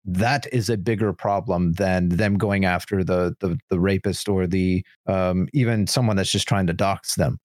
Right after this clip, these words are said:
That is small beans compared to the fact that that data was just handed over to them. No warrant, no nothing. If you dissent, for example, us here talking, uh, about the topics we talk about, um,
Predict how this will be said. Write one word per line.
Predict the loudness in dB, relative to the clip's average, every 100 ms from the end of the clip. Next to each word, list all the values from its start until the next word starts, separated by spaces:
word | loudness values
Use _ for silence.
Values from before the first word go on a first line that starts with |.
| _
That | -2 0 2 0 -2 -6 -10 _
is | 0 0 0 -2 -8
small | -6 -2 0 0 0
beans | 0 0 -2 -4 -8 -4
compared | -2 0 0 0
to | -2 0 0
the | 0
fact | 0 -2 -2
that | -2 -2 -2 _ _
that | -2
data | 0 0
was | 0 0
just | -2 0
handed | 0 2
over | 0 0
to | -2 0
them. | -2 -2 _ -2
No | 0
warrant, | 2 0 0
no | 0
nothing. | 0 0 -2 -4 -4 -8
If | 0
you | 0 2
dissent, | 0 0 -2 -2 -6 -6 _ -4
for | -2
example, | 0 0 0 0 -2 -2 _ _
us | -2 0
here | 0 0 0
talking, | -2 -2 -2 0 0 0 0
uh, | 0 2 0 0
about | 0 -2
the | -2
topics | 0 0 -2 -2
we | -2
talk | 2 0 0
about, | 0 0 -2 -6 _ -2
um, | 0 0 0 0 -2